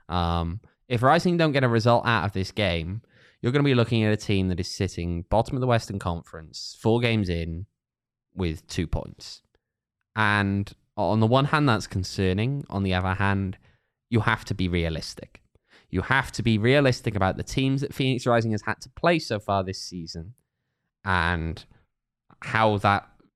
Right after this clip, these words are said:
kind of fits with a team that is still gelling, that had massive, massive turnover. Um, and th-, there's a lot more games to go. I think hitting the panic button early, which is something that I fear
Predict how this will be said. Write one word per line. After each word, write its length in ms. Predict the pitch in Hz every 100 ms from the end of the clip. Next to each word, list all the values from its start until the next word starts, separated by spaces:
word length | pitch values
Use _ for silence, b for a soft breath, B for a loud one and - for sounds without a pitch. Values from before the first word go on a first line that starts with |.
| -
kind 160 | 120
of 180 | 107 98 - - -
fits 340 | 120 - -
with 140 | 104 95
a 60 |
team 320 | - 117 104
that 120 | 101 95
is 100 | 95
still 240 | - 120
gelling, 640 | 104 110 98 98 101 117 123 b b b
that 120 | - -
had 300 | 104 98 98
massive, 840 | 101 113 135 127 - 120 107 113 _ _
massive 640 | - 110 123 127 - 95 -
turnover. 720 | 98 92 90 85 85 98 127 _ _ _ _ _ -
Um, 640 | 98 101 98 98 98 101 - _ _ _ _ _ _
and 380 | 117 117 113 107 - _ _ _ _ _ _ _ _ 123
th-, 200 | - 139
there's 240 | 123 143 -
a 120 | - 131
lot 340 | 135 139 143
more 180 | 139 135
games 320 | 131 135 131
to 100 | 131
go. 400 | 127 135 90 87
I 80 | 98
think 360 | 104 113 110 -
hitting 340 | 131 - 196
the 80 | 196
panic 380 | - 151 143 135
button 280 | 120 113 -
early, 340 | 117 113 104
which 160 | 95 95
is 80 | 101
something 300 | 110 117 110
that 100 | 104
I 140 | 95
fear 540 | - - 131 117 90